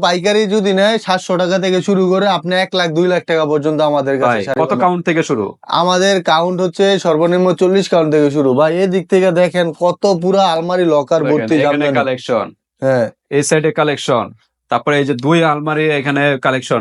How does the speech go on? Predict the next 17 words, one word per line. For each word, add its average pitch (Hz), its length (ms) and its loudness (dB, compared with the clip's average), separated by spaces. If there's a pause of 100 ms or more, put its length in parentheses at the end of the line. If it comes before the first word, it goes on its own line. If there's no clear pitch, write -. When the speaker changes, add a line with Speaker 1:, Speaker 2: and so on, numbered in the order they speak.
Speaker 2:
যেগুলো 143 320 0
Speaker 1:
ভাই, 170 140 2
Speaker 2:
বানানো 156 320 -2
হয়ে 143 220 0
গেছে। 139 280 0 (280)
Speaker 1:
থ্রি 175 280 2
পিস 196 220 2
কালেকশন 190 460 0
আছে। 160 300 0 (160)
Speaker 2:
থ্রি 151 200 0
পিস 160 220 -2 (420)
এবং 139 220 2 (100)
পাঞ্জাবি, 151 400 0
Speaker 1:
থ্রি 113 140 0
পিস 185 220 2
Speaker 2:
জামদানি। 170 140 2
Speaker 1:
এবং 180 180 0